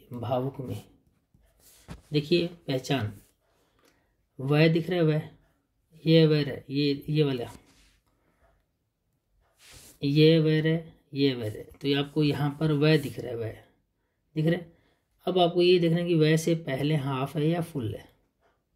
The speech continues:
तो आपको कहीं हाफ दिखाई दे रहा है? भी आधा हलंत वाला अक्षर नहीं दिखाई दे रहा ना, फुल ही दिखाई दे रहा है, ठीक है, पह-, फुल दिखाई दे रहा है या भी स्वर लगा हुआ है, स्वर लगा हो तो भी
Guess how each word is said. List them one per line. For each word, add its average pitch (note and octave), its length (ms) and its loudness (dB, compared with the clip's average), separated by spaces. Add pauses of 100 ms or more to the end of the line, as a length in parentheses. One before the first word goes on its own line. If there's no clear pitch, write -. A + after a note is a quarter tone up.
(340)
तो D#3+ 80 -6
आपको E3 260 2
कहीं D#3+ 240 4
हाफ D3+ 280 0
दिखाई D#3 280 0
दे E3+ 120 -4
रहा F#3 120 -4
है? - 120 -16 (760)
भी D3 140 0
आधा D3 640 -2
हलंत D3+ 280 4
वाला D3 180 0
अक्षर C#3+ 200 -10
नहीं D3 200 0
दिखाई E3 220 2
दे D#3 100 2
रहा D#3 100 -2
ना, D#3+ 100 -2
फुल F#3 200 0
ही G3 60 6
दिखाई D#3 240 0
दे D3 100 0
रहा D3 120 -2
है, D3+ 60 -10 (1160)
ठीक E3+ 160 0
है, - 100 0 (420)
पह-, B2+ 180 -6
फुल F3+ 280 0
दिखाई D#3 280 2
दे D#3 120 4
रहा E3 100 -2
है D#3+ 260 -12 (120)
या F#3+ 120 4 (720)
भी D#3 180 2
स्वर F3+ 280 0
लगा C#3 220 2
हुआ A2 140 -6
है, - 200 -18 (760)
स्वर F#3+ 320 0
लगा D#3 260 4
हो D3+ 180 2 (840)
तो D#3+ 160 6
भी - 200 -8